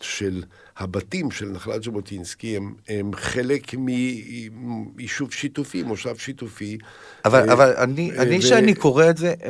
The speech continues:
Speaker 2: אני חייב להגיד
Speaker 1: כן.
Speaker 2: לך, אני מרגיש, לא... לא, סוג של, אתה כותב על אבא שלך כסוג של החמצה, כלומר, אוקיי,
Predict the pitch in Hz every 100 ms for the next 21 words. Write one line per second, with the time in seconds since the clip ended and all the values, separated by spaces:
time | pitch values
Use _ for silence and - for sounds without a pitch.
0 | 151 120 123 - 156 170 170 - 131 131
1 | 139 143 131 135 160 151 - _ _ _
2 | _ _ 104 135 165 - _ - _ _
3 | 101 110 139 - _ - - _ _ _
4 | - - 160 151 165 135 - - _ -
5 | 101 - - 156 156 123 117 127 147 -
6 | 156 - 160 170 170 _ - - - _
7 | _ _ _ 113 - 147 143 - 120 104
8 | - 95 95 90 143 143 - 117 107 101
9 | 87 - 110 104 85